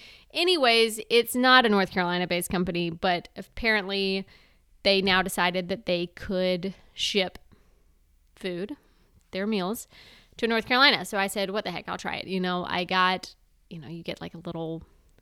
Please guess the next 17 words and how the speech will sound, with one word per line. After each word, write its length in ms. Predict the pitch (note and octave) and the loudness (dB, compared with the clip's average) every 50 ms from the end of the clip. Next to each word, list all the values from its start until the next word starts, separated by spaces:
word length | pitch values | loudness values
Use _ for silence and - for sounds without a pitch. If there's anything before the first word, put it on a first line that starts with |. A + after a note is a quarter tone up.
| _ _ | _ _
coupon 580 | - - C#4 C4+ - - A#3 A3+ A3+ A3 A3 G#3+ | -2 0 2 2 4 4 6 8 8 8 8 6
or 80 | G#3 G#3 | 4 4
whatever 480 | G#3 G#3 G#3 G#3 F#3+ G#3 G#3 G3+ G3+ | 4 4 4 2 2 4 2 2 2
to 120 | G3+ - F3 | -2 -4 -10
get 220 | - F3 - - | -10 -10 -12 -10
so 200 | - - F3+ F3 | -6 -4 -4 -4
many 200 | F3 F3+ F3+ F3+ | -4 -4 -6 -4
dollars 340 | F3+ E3+ F3 F3+ F#3+ F3+ G#3 | -4 -4 -4 -4 -4 -2 2
off, 340 | A3 G#3+ G3+ G#3 G3+ - G3 | 4 6 6 6 4 0 -4
whatever 400 | G3+ A3+ G#3 G3+ G3 F#3 F#3 F3+ | -4 -2 0 0 0 0 -2 -4
it 60 | E3+ | -4
is. 240 | F3 F3 F3 - - _ - - - _ _ _ _ _ _ _ _ _ _ _ - | -6 -8 -10 -12 -16 _ -20 -20 -20 _ _ _ _ _ _ _ _ _ _ _ 6
All 220 | - A3+ A#3 B3+ D#4 | 8 10 10 10 10
organic, 560 | E4 C#4+ C4 A#3 A3 G#3+ G#3+ G#3+ G#3+ - - - - _ _ _ _ _ _ _ _ _ _ - | 6 6 4 4 4 4 4 2 0 -2 -8 -20 -20 _ _ _ _ _ _ _ _ _ _ 6
all 180 | G3 G3+ A3+ | 8 8 8
plant-based 500 | - - D4 D4+ D4+ - C4 C4 B3+ - | 6 4 0 0 2 2 2 0 2 0
meals, 500 | G#3+ F3+ F3 F3 E3+ F3 F3+ - - - | 0 0 0 -2 -4 -4 -6 -10 -12 -14